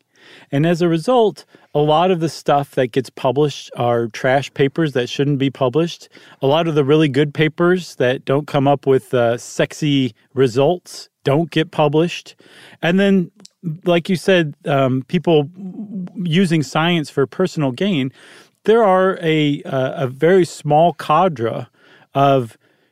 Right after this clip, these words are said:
thoroughly evil people who are willing to use their scientific credentials to create doubt in the general public to,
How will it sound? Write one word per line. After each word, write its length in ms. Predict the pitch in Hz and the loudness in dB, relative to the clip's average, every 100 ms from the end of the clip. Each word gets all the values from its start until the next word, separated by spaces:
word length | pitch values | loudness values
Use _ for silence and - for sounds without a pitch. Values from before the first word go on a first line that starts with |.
| _ 202 175 _ _ _ _ _ _ - | _ -20 -20 _ _ _ _ _ _ 0
thoroughly 400 | 180 226 233 180 | 4 4 4 2
evil 540 | 180 185 220 180 151 | 2 0 2 2 2
people 640 | - 202 196 120 139 - _ _ | 2 -2 0 -2 -4 -6 _ _
who 240 | - 190 180 | 0 2 4
are 240 | 165 160 | 4 2
willing 580 | 156 151 196 196 151 151 | 2 4 4 4 2 0
to 340 | - 131 147 | -2 0 0
use 400 | 143 127 170 180 | 0 0 0 0
their 100 | 160 | -2
scientific 680 | 139 - 147 160 - 165 147 | -2 0 0 0 -2 -4 -4
credentials 800 | - 151 185 208 123 127 147 - - - _ _ | -2 0 0 0 -4 -4 -6 -12 -20 -20 _ _
to 300 | - 185 175 | -2 0 0
create 520 | 151 - 190 190 185 139 | 0 0 2 2 0 -2
doubt 440 | 151 202 180 190 - | 0 2 0 -2 -2
in 160 | 147 | 0
the 80 | 151 | 0
general 320 | 127 185 185 | 0 2 0
public 520 | 131 - 226 147 156 - | 0 -2 2 0 -2 -4
to, 200 | 156 | -4